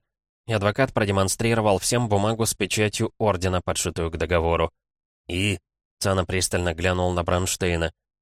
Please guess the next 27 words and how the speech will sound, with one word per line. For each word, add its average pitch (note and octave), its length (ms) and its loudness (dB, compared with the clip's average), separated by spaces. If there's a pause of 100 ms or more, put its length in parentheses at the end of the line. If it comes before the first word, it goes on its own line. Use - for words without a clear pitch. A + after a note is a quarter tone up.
(260)
"С - 140 -8
юридической D3 840 -2
точки - 400 -2
зрения C#3+ 460 0
претензий C#3 600 0
к E3 100 2
договору D3 480 4
нет". C#3 320 0 (840)
Цана C#3 260 4
внимательно C3+ 520 2
оглядел A#2 580 2
новоявленных F#2+ 680 0
партнёров F2+ 520 -2
по E2 120 0
бизнесу, G#2+ 540 -2 (200)
помолчал, F2+ 580 2
после G#2 320 -2
чего, A#2 220 2
ухмыльнувшись, G#2 680 0
сказал: F#2+ 520 0 (640)
"Вот G2+ 160 -4
и A2 60 -2
прекрасно. A#2+ 600 0 (180)
Будете B2 420 0
теперь A#2+ 240 0
платить G#2+ 380 0
втроём. A2 520 2